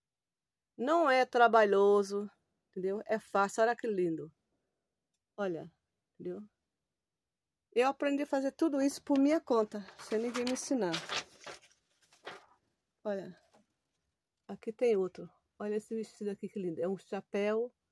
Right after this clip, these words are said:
tem um, um casacozinho, né? E... e... aqui tem outro. Olha, olha esse aqui que é lindo. É um vestidinho de cintura baixa,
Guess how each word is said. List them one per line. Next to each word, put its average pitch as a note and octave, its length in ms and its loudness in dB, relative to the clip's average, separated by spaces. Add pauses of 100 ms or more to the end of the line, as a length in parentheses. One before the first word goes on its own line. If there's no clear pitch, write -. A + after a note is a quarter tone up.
(520)
tem F#3+ 160 0
um, F#3+ 160 -2
um G3+ 140 -2
casacozinho, G3 1160 -2 (1200)
né? F#3+ 280 -14 (1900)
E... - 140 -8 (3250)
e... G3 80 -2
aqui G3+ 200 -6
tem A3 240 6
outro. G3 320 2
Olha, F#3+ 340 0 (320)
olha G3+ 120 -4
esse - 140 -8
aqui D#3 120 -8
que A#3 120 -4
é A3+ 40 2
lindo. E3+ 340 -2 (920)
É A3 60 -2
um A#3 80 4
vestidinho A#3 760 0
de A3+ 120 0
cintura A#3 540 2
baixa, B3+ 500 6